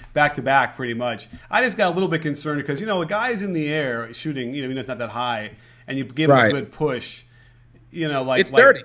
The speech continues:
Speaker 2: It's bush league. It's dirty.
Speaker 1: Yeah,
Speaker 2: It is.
Speaker 1: you, you could
Speaker 2: You
Speaker 1: hurt,
Speaker 2: could
Speaker 1: you know, you never know. You can land funny and that's it. Hurt his back, hurt his whatever, and that's it. He's out. And that's,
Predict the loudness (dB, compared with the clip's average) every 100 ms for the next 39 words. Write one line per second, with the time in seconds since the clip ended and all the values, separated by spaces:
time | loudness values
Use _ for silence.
0 | -18 -8 6 6 6 0 0 0 4 4
1 | 4 -6 -4 0 4 4 2 -2 -4 -2
2 | 0 2 2 -2 -6 -6 -4 -4 -4 -4
3 | -2 -2 -2 0 0 0 -6 -4 0 0
4 | 0 -2 -2 0 0 0 -2 -2 -4 -4
5 | -4 -6 -2 2 4 2 -4 -6 -8 -2
6 | 0 0 -6 -6 -6 -6 -8 -6 -4 -4
7 | -4 -6 -6 -8